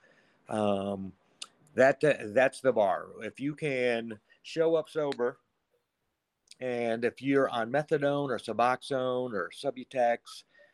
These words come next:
um, or have a Vivitrol shot, we don't care. You're more than welcome to come. So if you're using some medically assisted, uh, therapy or treatment or recovery, you are more than welcome to join, um, our movement.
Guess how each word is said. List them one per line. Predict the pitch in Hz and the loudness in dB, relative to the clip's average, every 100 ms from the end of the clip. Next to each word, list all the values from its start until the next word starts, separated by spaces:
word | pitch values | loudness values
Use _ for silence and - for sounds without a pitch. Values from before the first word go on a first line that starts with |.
| _ - | _ -8
um, | 107 104 98 | -4 -2 -2
or | 98 95 | -4 -4
have | 101 104 | -4 -4
a | 92 | -4
Vivitrol | 101 139 135 139 123 | -4 -4 -4 -2 -2
shot, | - 123 107 | 0 0 0
we | 120 | 0
don't | 107 98 | -4 -2
care. | 104 87 | 0 0
You're | 90 | -4
more | 98 107 117 | -4 0 0
than | 113 | -2
welcome | 107 101 - 98 | 0 0 0 -8
to | |
come. | 95 92 85 82 | -10 -12 -14 -16
So | - 107 98 92 _ _ _ - | 0 2 2 -2 _ _ _ -16
if | 110 | -6
you're | 110 113 | -2 0
using | 117 107 104 | 0 -2 -4
some | 117 104 | -4 0
medically | 110 117 117 123 | 2 2 2 0
assisted, | 104 127 117 - 120 120 104 113 | 0 -2 -4 0 4 4 2 2
uh, | 110 107 101 101 | 4 4 4 2
therapy | 127 127 123 131 127 | 0 2 2 0 -4
or | 107 | -2
treatment | - - 151 - 131 127 123 - | -4 -6 -6 -6 -6 -6 -8 -12
or | 104 | -14
recovery, | 92 90 143 135 127 131 127 120 _ _ _ | -14 -6 0 0 2 0 0 -6 _ _ _
you | 113 127 135 | -2 4 6
are | 113 | 6
more | 104 110 127 | 2 2 2
than | 127 123 | 4 4
welcome | 113 110 113 | 4 4 0
to | 110 | -6
join, | 101 107 104 104 101 95 - _ _ - | -4 -4 -4 -6 -10 -14 -20 _ _ -14
um, | 98 95 90 87 | -10 -8 -8 -2
our | 95 98 | 2 4
movement. | 95 98 90 95 90 90 | 4 -2 -2 -4 -4 -6